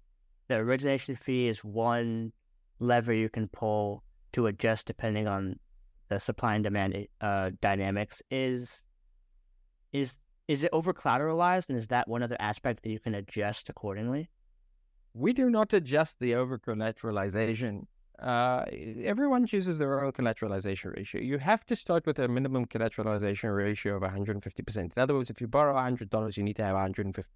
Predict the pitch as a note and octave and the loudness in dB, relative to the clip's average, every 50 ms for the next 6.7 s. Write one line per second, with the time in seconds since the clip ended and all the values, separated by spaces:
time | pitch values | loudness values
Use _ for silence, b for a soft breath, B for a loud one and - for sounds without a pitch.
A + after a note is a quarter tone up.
0 | _ - E2+ E2+ F2 F2 D#2 - F2+ - - B1+ - - _ _ _ _ _ _ | _ -4 -4 -2 -2 -4 -4 -6 -6 -6 -6 -14 -14 -14 _ _ _ _ _ _
1 | _ _ _ _ _ _ - F3 - - - _ _ _ _ - _ _ E3+ F#3 | _ _ _ _ _ _ 2 2 2 0 -4 _ _ _ _ -20 _ _ -4 -4
2 | G3 - A3+ A3 A3 G#3+ G#3+ A3 G#3 - A3+ A3+ C4+ C4 A#3+ G#3 F3+ E3 - - | 0 2 4 4 4 4 2 2 4 4 4 4 4 4 4 2 2 0 0 -2
3 | D#3+ D#3+ D#3 - - D3+ C#3+ B2+ A#2+ C3 C3 C3 - - C3 A#2 A2+ A2 - - | -2 -2 -2 -2 -2 0 2 2 2 2 0 -2 -2 -2 -2 0 0 0 0 -2
4 | A#2+ A2 G#2+ G2+ G2+ G#2 G#2 G2+ G2 F#2+ F#2 F#2+ F#2 F#2+ G2 G2 G2 F#2 - F#2 | -2 0 0 -2 0 0 2 2 2 2 0 -2 -2 -2 -2 -2 -4 -4 -6 -6
5 | F#2 - E2 D2 E2 - E2 - - _ _ - - - A#2 B2 - C3+ C#3 - | -4 -4 -4 -4 -6 -10 -12 -14 -16 _ _ -12 -10 -8 -8 -6 -6 -4 0 0
6 | A3 - - D4 A#3+ - F#3+ F3+ G3+ G3 F#3 - - | 0 0 -2 -4 -4 -2 2 4 4 4 4 2 -6